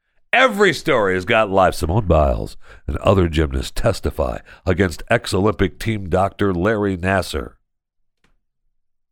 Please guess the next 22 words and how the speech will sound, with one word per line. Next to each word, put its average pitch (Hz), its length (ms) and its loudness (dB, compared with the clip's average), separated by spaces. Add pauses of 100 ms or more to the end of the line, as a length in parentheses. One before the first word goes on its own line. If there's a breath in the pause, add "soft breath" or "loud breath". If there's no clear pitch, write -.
(1300)
Um, 90 500 0 (720)
he's 147 440 0
in 98 240 -4
prison? 156 640 0 (1600)
The 101 120 2
guy, 107 1160 2
uh, 117 240 0
is 131 100 2
our 160 140 2
government, 185 460 0
are 131 120 4
we 190 120 2
like, 185 240 2
am 160 300 2
I, 185 240 6
am, 160 420 0 (100)
is 156 160 0
our 196 320 -2
actual 139 400 -2
federal 127 340 -4
government, 117 520 -6
like, 95 240 -4